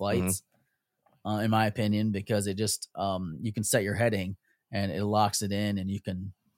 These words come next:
Speaker 2: fly that direction. You can make, okay, so on my, my Cessna,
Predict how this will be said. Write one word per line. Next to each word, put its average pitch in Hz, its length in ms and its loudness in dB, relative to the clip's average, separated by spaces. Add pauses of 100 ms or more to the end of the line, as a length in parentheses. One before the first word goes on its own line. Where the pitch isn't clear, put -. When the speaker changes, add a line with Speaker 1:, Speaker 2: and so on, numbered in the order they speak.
Speaker 2:
fly 104 240 2
that 78 140 -2
direction. 98 480 -2 (1400)
You 165 120 8
can 170 140 6
make, 202 360 6 (200)
okay, 147 280 6
so 143 220 6
on 143 140 6
my, 143 220 4
my 147 220 6
Cessna, 135 580 4